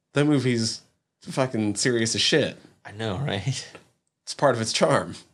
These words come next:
Speaker 2: How wrong
Speaker 1: And
Speaker 2: it
Speaker 1: part,
Speaker 2: is.
Speaker 1: and part of how fucking frightening it is. It's 'cause it's serious as shit with these fucking demented hillbillies.
Speaker 2: Wow.
Speaker 1: Right? So I think he tried to make it funny, and then the studio cut a shit ton.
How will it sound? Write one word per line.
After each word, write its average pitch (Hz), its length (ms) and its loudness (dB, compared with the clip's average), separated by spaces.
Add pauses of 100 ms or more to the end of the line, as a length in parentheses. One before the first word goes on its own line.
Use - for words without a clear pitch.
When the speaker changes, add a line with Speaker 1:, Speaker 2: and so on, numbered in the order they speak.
(460)
Speaker 2:
How 113 200 -10
wrong 98 300 -4
Speaker 1:
And 123 120 2
Speaker 2:
it - 60 -6
Speaker 1:
part, 135 200 6
Speaker 2:
is. 110 40 -10
Speaker 1:
and 107 160 0
part 123 220 2
of 104 80 -6
how 113 280 0
fucking 101 380 -4 (220)
frightening 117 400 0
it - 100 -6
is. - 320 -8 (600)
It's - 100 -8
'cause 110 180 0
it's 110 140 -4
serious 127 640 0
as 92 100 -2
shit 143 400 2
with 107 160 -2
these 101 220 -4
fucking 110 340 -2
demented 101 360 -2
hillbillies. 90 680 -2
Speaker 2:
Wow. 78 440 -14 (180)
Speaker 1:
Right? 135 380 -2 (760)
So - 320 2
I 131 120 4
think 202 200 4
he - 140 -4
tried 139 300 2
to 113 80 0
make 160 200 2
it 101 140 -4
funny, 67 460 -8 (500)
and 110 160 0
then 95 140 0
the 92 40 -2
studio 107 760 2 (420)
cut 104 340 0
a - 60 -8
shit - 300 0
ton. - 260 -10